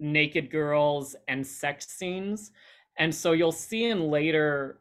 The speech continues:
uh, Nazi exploitation films that came out after Ilsa that they do kinda copy that. And they're not as good as She-Wolf. And I think one of the reasons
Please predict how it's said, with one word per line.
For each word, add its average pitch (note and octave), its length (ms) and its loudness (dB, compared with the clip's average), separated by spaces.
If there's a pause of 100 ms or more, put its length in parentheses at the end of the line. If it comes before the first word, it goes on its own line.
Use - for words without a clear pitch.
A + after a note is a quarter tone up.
uh, C#3 260 2
Nazi C#3 420 -2
exploitation C#3 720 -4
films C3 340 -4
that C#3 180 -4
came C#3+ 220 -4
out C3 160 -2
after C3+ 400 -4
Ilsa C#3 560 -4 (300)
that D#3+ 160 2
they D#3 120 6
do D3+ 160 0
kinda D3+ 240 -4
copy C#3+ 420 -4
that. E3+ 400 0 (300)
And D#3+ 300 0 (220)
they're F3+ 200 6
not F3 440 4
as G3 260 -2 (580)
good D3+ 460 0 (600)
as D3+ 520 2 (140)
She-Wolf. D#3 760 0 (480)
And D#3+ 120 2
I D3+ 120 4
think D3+ 240 -2
one D3+ 160 -4
of D3+ 80 0
the D3+ 80 0
reasons D3 580 -2